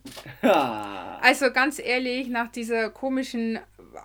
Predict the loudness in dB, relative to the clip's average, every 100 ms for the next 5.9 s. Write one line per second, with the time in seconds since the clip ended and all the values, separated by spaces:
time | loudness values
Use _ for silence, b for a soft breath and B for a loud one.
0 | -18 -20 -20 -20 -8 -4 4 8 10 8
1 | 6 6 6 8 8 6 6 8 10 10
2 | 8 6 4 2 6 8 12 10 10 6
3 | 10 10 10 8 4 6 6 4 4 6
4 | 6 6 4 2 2 4 4 4 2 2
5 | 0 2 2 2 0 0 -2 -4 -12